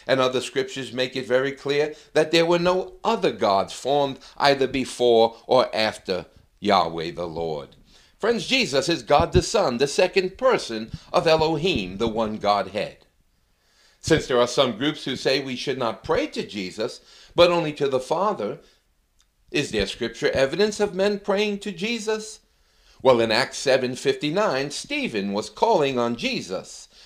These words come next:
calling upon God, in fact, and saying, "Lord Jesus." That's Acts seven, verse fifty-nine. In Colossians one fifteen, it says that Jesus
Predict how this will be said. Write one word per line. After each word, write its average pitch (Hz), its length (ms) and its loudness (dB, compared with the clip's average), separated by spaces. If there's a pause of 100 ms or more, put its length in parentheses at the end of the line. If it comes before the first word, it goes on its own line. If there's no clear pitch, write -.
(120)
calling 175 340 4
upon 143 420 4
God, 214 340 4
in 117 140 -4
fact, 117 360 2
and 107 180 -4
saying, 98 640 0 (240)
"Lord 110 300 4
Jesus." 117 480 -6
That's - 340 -6 (120)
Acts - 440 0 (220)
seven, 87 500 2
verse 101 260 0
fifty-nine. 92 760 -6 (1200)
In 135 140 0
Colossians 113 540 2
one 117 180 2
fifteen, 160 800 -2 (540)
it - 140 -2
says 156 460 4 (200)
that 123 240 0
Jesus - 800 -4